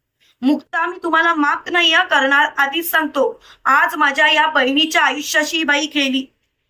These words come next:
या बाईला शिक्षा ही झालीच पाहिजे." तेव्हा मुक्ता म्हणते, "सागर, तुम्हाला जे करायचं आहे ते तुम्ही करा,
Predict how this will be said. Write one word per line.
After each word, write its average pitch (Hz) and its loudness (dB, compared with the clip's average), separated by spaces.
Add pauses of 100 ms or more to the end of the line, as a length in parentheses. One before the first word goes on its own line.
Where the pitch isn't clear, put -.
(240)
या 285 2
बाईला 294 0
शिक्षा 302 0
ही 302 -2
झालीच 254 -2
पाहिजे." 320 0
तेव्हा 285 2
मुक्ता 294 -2
म्हणते, 294 -2
"सागर, 269 0 (1300)
तुम्हाला 370 4
जे 370 -2
करायचं 311 2
आहे 302 2
ते 320 -4
तुम्ही 302 -2
करा, 277 0